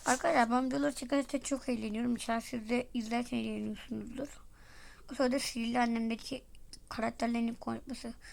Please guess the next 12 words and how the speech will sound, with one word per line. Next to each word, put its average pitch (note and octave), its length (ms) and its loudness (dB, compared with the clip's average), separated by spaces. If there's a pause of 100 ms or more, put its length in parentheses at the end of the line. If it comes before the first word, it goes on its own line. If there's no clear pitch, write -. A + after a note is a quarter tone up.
(340)
Biz - 120 -16
çekerken A#3+ 460 0
çok A3 300 -6
eğlendik. A3 420 -2 (140)
İnşallah A3+ 320 0
siz A3+ 240 -4
de A3+ 80 0
izlerken G#3+ 480 -4 (220)
beğenirsiniz. G#3+ 560 -4
Oradan A3+ 340 4
çaldım G3+ 560 0
biraz. G#3+ 360 -10